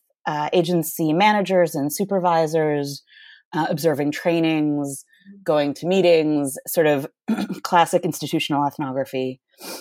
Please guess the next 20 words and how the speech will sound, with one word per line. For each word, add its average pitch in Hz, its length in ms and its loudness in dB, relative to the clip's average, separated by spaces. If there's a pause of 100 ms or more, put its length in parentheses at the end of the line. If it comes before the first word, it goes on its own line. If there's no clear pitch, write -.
(220)
Um, 175 520 4
and 220 120 6
that 240 100 6
was 226 160 4
really 202 280 4
useful. 185 320 4
We 185 80 6
spent 208 200 2
a, 202 120 6
I 190 80 2
spent 220 180 2
a 190 40 4
lot 170 140 6
of 165 80 0
time 160 220 0
listening 160 320 -2
to 160 80 2
people, 147 640 0 (360)
like, 175 140 4
one, 175 220 6